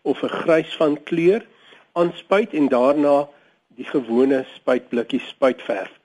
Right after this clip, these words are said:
Maar Derek, as jy dan nou 'n konveksie oond het of 'n gewone oond het, kan 'n mens natuurlik nie hierdie normale of die gewone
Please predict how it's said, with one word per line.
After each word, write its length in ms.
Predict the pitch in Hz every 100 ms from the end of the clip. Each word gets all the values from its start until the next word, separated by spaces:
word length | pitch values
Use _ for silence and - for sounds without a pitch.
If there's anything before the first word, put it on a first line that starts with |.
| _ _ _
Maar 140 | 120
Derek, 360 | 143 165 220 -
as 240 | - 170
jy 140 | 196 185
dan 200 | 151 143
nou 280 | 139 160
'n 160 | 151 139
konveksie 800 | - 131 110 - 131 175 - 233
oond 240 | 202 190 190
het 180 | 175 165 - _ _
of 180 | 160 180
'n 140 | 147
gewone 440 | 147 127 185 247 202
oond 240 | 170 -
het, 200 | 147 156 - _ _ _
kan 180 | 151 139
'n 80 |
mens 220 | 139 143 143
natuurlik 480 | 139 - 151 151
nie 140 | 196 160
hierdie 420 | 139 143 147 - _ _ _ _ _ _ _ _ _
normale 760 | - 135 127 123 131 156 156 143
of 160 | 123
die 120 | - 131
gewone 440 | 143 131 156 139